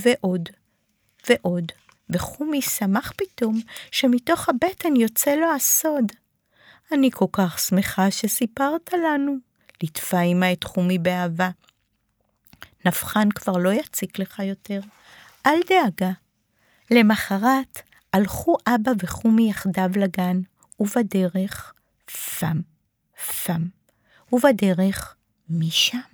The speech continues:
כלב גדול, כלב רע, זהו נבחן, נבחן הנורא.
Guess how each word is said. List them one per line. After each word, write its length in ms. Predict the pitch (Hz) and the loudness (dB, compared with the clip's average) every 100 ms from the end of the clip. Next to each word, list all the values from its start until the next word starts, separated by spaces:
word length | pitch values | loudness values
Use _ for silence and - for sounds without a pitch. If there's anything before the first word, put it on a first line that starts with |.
| 196 _ _ _ - - - _ | -16 _ _ _ -20 -20 -20 _
כלב 300 | - 240 240 - - | 0 4 4 4 0
גדול, 540 | 170 - - 254 180 | -2 -2 0 2 2
כלב 540 | 175 - 277 285 180 165 - | -4 0 4 6 4 2 2
רע, 180 | 247 254 185 - - - | 2 2 -2 -10 -20 -10
זהו 340 | 160 202 247 269 | 2 4 6 6
נבחן, 580 | 175 - - - 285 202 | 6 2 -6 0 2 2
נבחן 500 | 170 - - 233 277 | 0 -6 -2 0 4
הנורא. 360 | 233 170 226 | 2 2 0